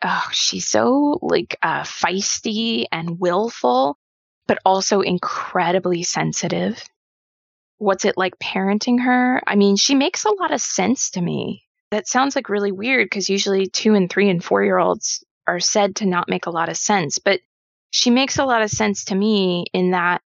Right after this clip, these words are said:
I really see that when she knows what the boundaries are, her whole system somatically calms down. So when she doesn't know what the boundary is, <laughs> I watch, she'll ratchet it up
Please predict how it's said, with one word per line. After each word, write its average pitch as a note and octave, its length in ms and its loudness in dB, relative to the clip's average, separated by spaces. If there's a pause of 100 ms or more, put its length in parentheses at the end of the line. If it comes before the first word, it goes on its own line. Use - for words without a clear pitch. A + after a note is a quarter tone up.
(420)
I G#3+ 100 2
really D4 280 0
see B3 300 -4
that G#3 320 2
when F#3+ 260 2
she C4+ 220 2
knows G#3 320 2
what G3+ 120 -2
the - 80 -4
boundaries F3+ 540 0
are, B3+ 280 2
her A3 220 0
whole G#3 220 -4
system F3 640 -2
somatically F3+ 720 -2
calms E3+ 380 -4
down. D#3 460 -6 (420)
So G3 300 4
when G3 220 2
she G3 120 -2
doesn't D4+ 320 0
know C#4+ 80 2
what F#3+ 160 0
the E3+ 60 -6
boundary E3+ 500 -2
is, F3 300 -4 (400)
<laughs> - 0 -
I - 180 0
watch, A3+ 560 2
she'll B3+ 260 -2
ratchet G#3+ 460 -2
it F#3+ 140 -6
up G3 300 -4